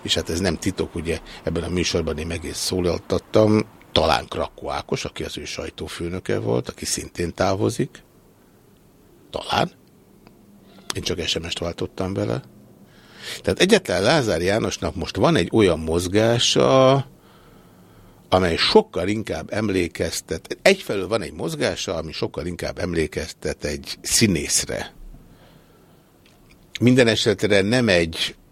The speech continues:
nagyhatalmú kancellária miniszterre, mert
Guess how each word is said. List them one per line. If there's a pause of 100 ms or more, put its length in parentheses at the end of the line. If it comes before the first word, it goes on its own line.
nagyhatalmú (180)
kancellária
miniszterre,
mert